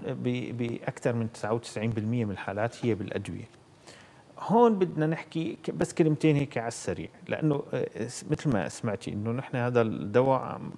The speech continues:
مجرد نحن عم ندوخ منه من دون فائدة. هيا باعتلال الأعصاب أول شيء بدنا نعمله هو نعالج السبب. إذا تم تشخيص سبب سكري بدنا نضبط السكر، مشكلة بالغدة بدنا نضبط الغدة، في ديسك بدنا نعالج الانضغاط اللي مو-، موجود،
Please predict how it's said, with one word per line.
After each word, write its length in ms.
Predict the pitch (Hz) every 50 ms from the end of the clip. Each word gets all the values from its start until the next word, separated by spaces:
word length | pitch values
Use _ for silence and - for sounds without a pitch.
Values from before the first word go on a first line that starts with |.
| - 65 - -
مجرد 420 | 120 113 120 123 127 131 117 104
نحن 200 | 117 113 - -
عم 180 | 113 104 110 113
ندوخ 360 | 104 101 131 135 127 - -
منه 260 | 120 120 123 123 123
من 220 | 120 110 107 104 104
دون 160 | 117 120 117
فائدة. 320 | - - - 85 - - - - - - - - - - - - - - - - - - - - - - -
هيا 220 | - 175 147 123
باعتلال 520 | 104 127 156 165 160 - 196 185 202 214
الأعصاب 520 | 208 - - 123 120 - - 220 190 - -
أول 320 | - 220 220 202 185 160
شيء 420 | - - - - - 160 151 147 147 -
بدنا 360 | 135 143 165 170 160 156 147
نعمله 340 | 151 156 151 160 160 151 156
هو 280 | 131 151 170 165 165
نعالج 420 | 151 135 123 143 170 170 170 156 143
السبب. 380 | 139 - - - 98 104 104 - - - - - - - - - - - - - -
إذا 160 | 143 127 139
تم 260 | 127 - 170 175 165
تشخيص 500 | 131 - - 110 - - 151 156 - -
سبب 220 | - 107 92 90 - - - - - - - - - - - - - -
سكري 480 | - - - - - - 190 175 185 180
بدنا 260 | 156 143 139 147 147
نضبط 340 | 156 151 131 131 120 113 -
السكر، 520 | - - - 120 - - - 117 107 110
مشكلة 300 | 123 139 - - 147 139
بالغدة 380 | 123 123 117 135 143 139 139 135
بدنا 160 | 131 120 113
نضبط 340 | 123 123 117 117 117 - 110
الغدة، 320 | 104 113 113 104 110 104
في 200 | - - 135 131
ديسك 340 | 123 131 143 139 - - -
بدنا 180 | 110 107 107
نعالج 420 | 107 107 107 117 127 127 123 113 120
الانضغاط 1000 | 123 113 110 101 92 87 113 123 117 - 127 117 113 117 107 120 131 127 - -
اللي 180 | 117 110 113
مو-، 240 | 113 113 113 117 101
موجود، 600 | 117 113 117 120 117 110 110 120 117 113 107 -